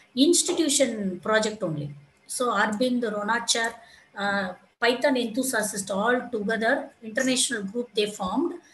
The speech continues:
So with that group, they have developed the project after several, uh, episodes of discussion. poco project they have brought.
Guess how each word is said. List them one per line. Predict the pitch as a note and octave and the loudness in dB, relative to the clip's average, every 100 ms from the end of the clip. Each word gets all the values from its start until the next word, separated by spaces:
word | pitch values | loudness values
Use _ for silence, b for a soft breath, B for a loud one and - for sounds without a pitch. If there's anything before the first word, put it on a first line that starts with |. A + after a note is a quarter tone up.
| b - | b -8
So | - D4+ | -2 0
with | C4+ G#3 | 0 4
that | B3+ D4+ - A3 | 6 6 4 -2
group, | F#3+ A#3+ E4+ - | 0 2 0 2
they | G#3 B3 | 2 2
have | C4 G3 | 2 0
developed | F#3+ A#3+ A#3+ - | 0 0 -2 -4
the | A3+ | -4
project | G3+ F#3+ F#3+ G3 D#3+ D#3 - - - - | -2 0 0 -2 -6 -12 -16 -20 -14 -8
after | G#3 A3 G#3 | -4 -2 0
several, | F#3+ G#3+ G#3+ G#3 G3 F#3 E3+ | 0 0 0 0 -2 -2 -4
uh, | D#3+ B B - | -8 B B -4
episodes | G#3+ A#3+ B3+ A#3+ G#3+ | 0 2 4 2 0
of | G3+ G3 | -2 -2
discussion. | F#3 - G#3 D#4 F4 - | -2 -2 0 0 -2 4
poco | C#4+ C#4 C4+ | 6 8 6
project | A#3 G#3 F#3+ G3 | 6 2 0 0
they | G3 | -2
have | F#3+ F3 | -2 -4
brought. | E3 D#3+ - | -4 -2 -2